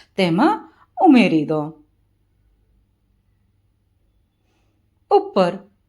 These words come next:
કેરીના ટુકડા, ચોકલેટ ચિપ્સ, તૂટી ફ્રૂટી,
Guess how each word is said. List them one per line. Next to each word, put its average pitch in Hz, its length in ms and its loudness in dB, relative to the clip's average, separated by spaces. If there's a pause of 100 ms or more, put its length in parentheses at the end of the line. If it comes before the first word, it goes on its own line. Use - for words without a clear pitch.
(560)
કેરીના 196 460 0
ટુકડા, 226 460 -2 (1040)
ચોકલેટ 202 460 -2
ચિપ્સ, 233 340 -2 (960)
તૂટી 202 240 -4
ફ્રૂટી, 247 400 -2